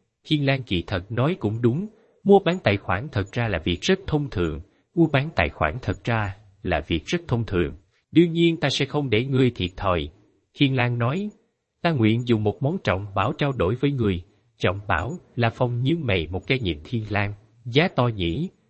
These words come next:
Móng vuốt Thiên Lang khẽ nhếch lên, trong móng vuốt nổi lên một cây thạch côn toàn thân màu đen. Trên hai đầu thạch côn có điêu khắc rất đẹp, thoạt nhìn trông như một tác phẩm nghệ thuật, chứ không phải là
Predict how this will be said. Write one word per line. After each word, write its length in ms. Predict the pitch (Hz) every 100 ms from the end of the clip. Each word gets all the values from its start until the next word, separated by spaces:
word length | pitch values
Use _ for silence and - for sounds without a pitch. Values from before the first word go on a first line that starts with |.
| _
Móng 200 | 139 180 -
vuốt 280 | 214 214 -
Thiên 280 | 190 180 151
Lang 180 | 147
khẽ 280 | 135 113 127
nhếch 260 | 180 214 -
lên, 240 | 127 127 120 - - -
trong 180 | 131
móng 160 | 135 180
vuốt 300 | 180 220 -
nổi 160 | 104 151
lên 180 | 135 123
một 220 | 95 -
cây 180 | 127 123
thạch 160 | 98 92 -
côn 220 | 139 143 -
toàn 260 | 101 90 95
thân 220 | 120 113
màu 140 | 90
đen. 280 | 76 110 117 - _ _ _ _
Trên 160 | 165 151
hai 180 | 143 131
đầu 180 | 98
thạch 200 | 98 104 -
côn 200 | 147 147 135
có 100 | 156
điêu 180 | 120
khắc 280 | 113 175 175
rất 140 | 196 185 107
đẹp, 180 | 87 - _ _ _ -
thoạt 180 | 127 123
nhìn 220 | 113 113 107
trông 180 | 131 131
như 120 | 127
một 200 | 113 -
tác 180 | 160 -
phẩm 220 | 107 127
nghệ 160 | 117 101
thuật, 220 | 110 92 - _ _
chứ 140 | 180
không 240 | 170 120 107
phải 180 | 107
là 180 | 101 73